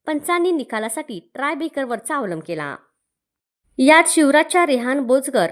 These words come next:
अखिलेश खुराडे, आलोक पाटील, समीर मनेर यांनी होरायझनच्या वीर पाटील, समर्थ कापसे, प्रणव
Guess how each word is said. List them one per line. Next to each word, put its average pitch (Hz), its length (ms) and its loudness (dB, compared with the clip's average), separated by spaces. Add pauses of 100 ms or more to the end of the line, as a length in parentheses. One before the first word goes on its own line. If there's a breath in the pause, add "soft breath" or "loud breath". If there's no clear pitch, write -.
अखिलेश 302 480 -6
खुराडे, 302 340 -2
आलोक 233 360 -2
पाटील, 294 400 -6 (1000)
समीर 262 300 -4
मनेर 277 340 -2
यांनी 269 400 -2
होरायझनच्या 320 600 -2
वीर 269 240 -4
पाटील, 294 400 -6
समर्थ 254 440 -6
कापसे, 320 400 -6
प्रणव 262 480 -4